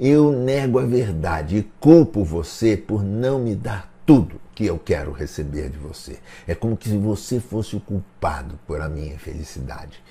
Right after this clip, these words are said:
E também eu culpo você por não me deixar levar vantagem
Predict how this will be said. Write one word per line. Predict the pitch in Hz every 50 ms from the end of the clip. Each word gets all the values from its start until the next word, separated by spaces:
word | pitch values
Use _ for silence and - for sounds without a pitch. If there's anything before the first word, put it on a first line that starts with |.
| - - - -
E | 135 135
também | - - 175 180 160 143 147 180 190 196
eu | 185 170 139
culpo | - - 127 123 113 95 - 104
você | 87 95 104 101 - - 139 147
por | 143 - 151 147
não | 135 135 135 143
me | 147 139
deixar | 123 135 135 110 - 127 117 120 123
levar | 131 131 127 107 104 107 110
vantagem | 113 113 135 139 139 - - 117 107 117 117 131 156 175 147 123 110 85 82